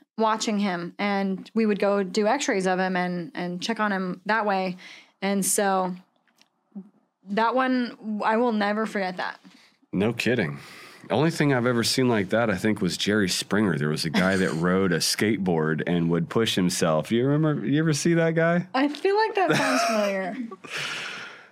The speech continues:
Speaker 2: <laughs> I watched a lot of daytime T V as a kid.
Speaker 1: Uh, but there's a lot of, uh, like, I don't know, I'm gonna butcher his name, but Nick Saranto or S-, Sar-, I don't know, something like that.
Speaker 2: Okay.
Speaker 1: He's a motivational speaker, and he was,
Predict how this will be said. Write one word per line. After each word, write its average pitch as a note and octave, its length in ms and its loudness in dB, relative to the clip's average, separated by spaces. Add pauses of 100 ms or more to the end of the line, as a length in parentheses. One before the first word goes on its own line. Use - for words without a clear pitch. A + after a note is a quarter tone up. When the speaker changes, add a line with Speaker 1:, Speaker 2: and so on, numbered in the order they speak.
Speaker 2:
<laughs> - 20 -
I B2 120 2
watched A2 220 0
a F2+ 40 2
lot D#2+ 100 0
of D2 60 -2
daytime C2+ 420 -2
T - 180 -4
V A#1 160 -4
as A1+ 100 -6
a - 40 -12
kid. - 200 -8
Speaker 1:
Uh, G#3 60 0
but C4 300 0
there's E4+ 220 0
a A4 80 2
lot C#4+ 320 2
of, B3+ 400 0
uh, G#3 640 2 (680)
like, A#3+ 340 0
I A#3 80 -4
don't B3 180 -2
know, A#3 120 2
I'm - 140 -2
gonna A#3 120 2
butcher A3 260 0
his G3+ 120 0
name, F#3+ 180 0
but G3 140 0
Nick B3 500 -2
Saranto A3+ 840 0
or G#3 340 0 (140)
S-, - 600 -6
Sar-, - 680 -4 (200)
I - 120 -2
don't G3 120 -2
know, F3 200 -4
something A3+ 160 -2
like G3+ 120 0
that. G3 280 -2
Speaker 2:
Okay. A2+ 380 0
Speaker 1:
He's D#4+ 360 0
a A#3 400 2
motivational A#3+ 460 0
speaker, A3 560 -4 (100)
and A3+ 140 0
he B3 140 2
was, A#3+ 260 2